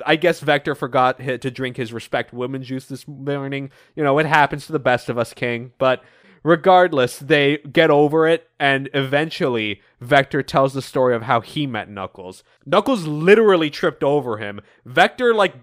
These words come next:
basically got in his face and threatened him, not knowing he was the Guardian,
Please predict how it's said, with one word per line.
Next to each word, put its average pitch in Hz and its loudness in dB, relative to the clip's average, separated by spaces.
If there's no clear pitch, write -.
basically 285 0
got 180 2
in 165 -2
his 131 -8
face 165 -4
and 120 -16
threatened 147 -6
him, 104 -14
not 180 4
knowing 226 2
he 175 -4
was 165 0
the 127 -8
Guardian, 117 -2